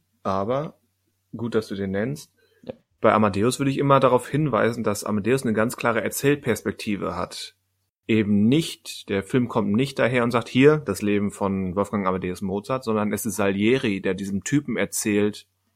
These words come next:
Speaker 1: wie er Mozart kennengelernt hat. Es ist Salieris Perspektive. Der ganze Film ist Salieris
Speaker 2: Ja.
Speaker 1: Perspektive, abgesehen halt von der Rahmenhandlung, wo Salieri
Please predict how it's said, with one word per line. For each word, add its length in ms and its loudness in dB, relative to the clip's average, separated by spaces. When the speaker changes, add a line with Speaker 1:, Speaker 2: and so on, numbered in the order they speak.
Speaker 1:
wie 240 -2
er 260 6
Mozart 480 -2
kennengelernt 520 -4
hat. 120 -16
Es 140 -12
ist 320 -10
Salieris 560 0
Perspektive. 680 -8
Der 80 -6
ganze 280 0
Film 260 2
ist 60 -4
Salieris 440 0
Speaker 2:
Ja. 60 -8
Speaker 1:
Perspektive, 500 -2
abgesehen 360 0
halt 200 0
von 300 0
der 200 2
Rahmenhandlung, 640 2
wo 140 -2
Salieri 580 -2